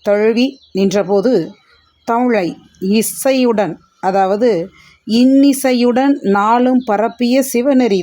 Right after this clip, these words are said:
வன்மையால் ஏனைய சமயங்களும் தமிழின் பால் அடைக்கலம் புகுந்தன. அவ்வாறு அடைக்கலம் புக வைத்த பெருமை சைவத்திற்கே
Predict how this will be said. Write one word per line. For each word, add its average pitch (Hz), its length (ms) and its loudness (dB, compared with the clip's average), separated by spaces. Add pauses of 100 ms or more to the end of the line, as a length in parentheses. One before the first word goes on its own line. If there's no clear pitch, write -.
வன்மையால் 185 580 -2 (1000)
ஏனைய 226 320 0 (140)
சமயங்களும் 208 680 0 (540)
தமிழின் 208 560 0
பால் 175 260 -2 (360)
அடைக்கலம் 202 560 -2
புகுந்தன. 156 380 -4 (600)
அவ்வாறு 233 500 0 (360)
அடைக்கலம் 254 500 -2
புக 220 160 0
வைத்த 196 420 -2 (160)
பெருமை 208 380 0 (580)
சைவத்திற்கே 226 800 -2